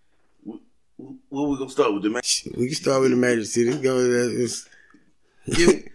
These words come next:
Speaker 1: <laughs> give, give 'em, set the background, set the scenery for the Magic City.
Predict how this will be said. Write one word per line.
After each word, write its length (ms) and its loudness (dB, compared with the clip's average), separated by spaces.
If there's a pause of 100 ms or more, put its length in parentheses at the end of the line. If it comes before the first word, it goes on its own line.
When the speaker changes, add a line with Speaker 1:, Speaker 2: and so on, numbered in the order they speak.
Speaker 1:
<laughs> 140 -20
give, 340 -4
give 180 -4
'em, 140 -6
set 300 -6
the 100 -10
background, 540 -6
set 240 -6
the 60 -10
scenery 500 -4
for 160 -4
the 80 -8
Magic 240 -10
City. 320 -16